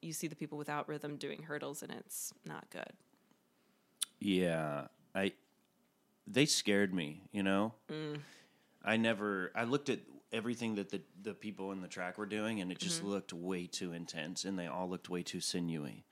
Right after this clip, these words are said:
Speaker 1: Oh, they're so sinewy.
Speaker 2: Yeah, like
Speaker 1: The
Speaker 2: ba-, like,
Speaker 1: sinuous
Speaker 2: tight bags
Speaker 1: people.
Speaker 2: of ropes, you know?
Speaker 1: Yeah.
Speaker 2: I was like, "I, I don't fit the whole vibe here."
Speaker 1: Tight <laughs> bags of ropes.
Speaker 2: <laughs> It's like, that's
Speaker 1: Ugh.
Speaker 2: what they look like.
Speaker 1: That's such a strong image. I'm thinking
Speaker 2: Yeah.
Speaker 1: about those runner's legs now.
Speaker 2: Yeah.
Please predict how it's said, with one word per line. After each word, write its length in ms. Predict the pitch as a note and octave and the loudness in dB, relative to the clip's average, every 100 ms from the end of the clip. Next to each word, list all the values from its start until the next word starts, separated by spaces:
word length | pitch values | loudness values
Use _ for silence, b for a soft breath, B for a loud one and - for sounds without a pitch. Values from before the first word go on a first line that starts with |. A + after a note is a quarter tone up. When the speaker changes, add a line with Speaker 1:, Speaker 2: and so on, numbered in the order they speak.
| b b b _ G#3 | b b b _ 2
Speaker 1:
Oh, 60 | F3+ D#3+ | 2 2
they're 140 | E3 | 0
so 320 | D#3 - F3+ | 0 -2 -2
sinewy. 500 | D#3+ - D3+ C#3+ D3 | -4 -8 -10 -12 -10
Speaker 2:
Yeah, 240 | - F#2 D#2+ | -4 -2 0
like 160 | F2 E2 | -4 -4
Speaker 1:
The 60 | |
Speaker 2:
ba-, 80 | E3 | -4
like, 80 | - | -2
Speaker 1:
sinuous 360 | - F2 E3+ | -2 -2 -2
Speaker 2:
tight 220 | - F#2+ - | 0 0 2
bags 320 | G2+ G2+ F2+ | 2 0 -2
Speaker 1:
people. 100 | F#2 | -4
Speaker 2:
of 80 | D#2+ | -4
ropes, 580 | D#2+ E2 - - - - | -2 -2 -4 -8 -8 -8
you 240 | D#3+ E3 | -6 0
know? 60 | E3+ | 2
Speaker 1:
Yeah. 380 | F3+ E3+ - D#3+ E3 F3+ | 4 4 2 -2 -8 -10
Speaker 2:
I 40 | G2+ | -6
was 100 | F#2 | -2
like, 260 | F#2 E2 - | -2 -4 0
"I, 160 | G2 - | 0 2
I 120 | F2 G#2 | 2 4
don't 220 | G#2+ F#2 | 4 2
fit 240 | - F2+ - | 0 0 2
the 180 | F2 E2 | 0 0
whole 200 | F2+ D#2+ | -2 -2
vibe 360 | D#2 C#2+ C2+ | -2 -2 -4
here." 280 | - - - - | -6 -8 -6 -6
Speaker 1:
Tight 420 | - - G3 - | -4 0 0 2
<laughs> 260 | G#3 - | -2 -2
bags 260 | E3+ D#3+ - | -2 2 4
of 180 | E3+ F3 | 4 2
ropes. 580 | D#3 C#3+ C#3 A3 - - | 2 4 8 8 8 6
Speaker 2:
<laughs> 0 | |
It's 280 | F3+ - - | 4 4 6
like, 100 | C3+ | 12
that's 260 | F#3+ F3+ | 12 12
Speaker 1:
Ugh. 40 | E3 | 10
Speaker 2:
what 100 | - | 4
they 100 | G#3 | 4
look 200 | G#3 A#3+ | 2 2
like. 220 | A#2+ A2+ | 2 4
Speaker 1:
That's 140 | F#3+ | 4
such 160 | - F#3+ | 4 4
a 40 | F#3+ | 2
strong 560 | - - E3 E3 E3 | 2 2 2 4 2
image. 460 | E3 E3+ E3+ E3+ - | 0 -2 -2 -2 -2
I'm 140 | F3 | -2
thinking 260 | F3+ F3 A3 | -2 0 4
Speaker 2:
Yeah. 100 | A3+ | 4
Speaker 1:
about 120 | G3 | 4
those 220 | F3 D#3 E3 | 2 -2 -2
runner's 400 | E3 D#3 E3 - | -2 -2 -4 -2
legs 300 | - E3+ - | -4 -4 -6
now. 380 | D#3+ D#3 D3+ F#3 | -6 -4 -6 6
Speaker 2:
Yeah. 260 | D3 C#3+ | 8 10